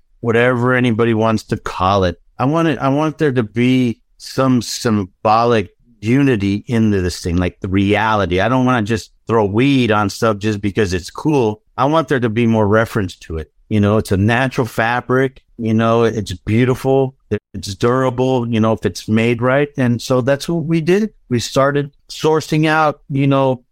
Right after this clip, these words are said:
farmers here in America 'cause I wanted to keep it American made as best as I could. There at the time, you know, there wasn't too many textileries that were weaving it here. It really kind of was going overseas.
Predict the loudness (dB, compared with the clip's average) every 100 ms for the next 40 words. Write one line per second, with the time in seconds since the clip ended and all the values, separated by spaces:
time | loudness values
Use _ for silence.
0 | _ _ 0 2 2 2 0 0 0 2
1 | 2 2 2 0 -4 -4 0 2 2 0
2 | 0 -2 -2 -2 2 2 2 2 0 -2
3 | 0 2 0 -2 -2 0 0 -2 -2 -2
4 | 0 0 0 -4 -20 -20 -20 -20 -20 -6
5 | 0 2 4 2 2 -2 -4 -2 0 2
6 | 2 2 0 _ _ _ _ -4 0 2
7 | 0 0 0 0 -4 -4 _ -8 0 0
8 | 2 2 2 2 0 -2 _ _ -18 -4
9 | -4 -4 -2 0 2 2 2 0 0 0
10 | 0 0 0 0 2 2 0 0 -2 -8
11 | _ _ -2 0 0 -4 _ _ _ -16
12 | -4 0 2 4 2 0 0 2 0 -2
13 | -4 0 0 2 0 0 -2 0 0 -2
14 | -6 -14 -20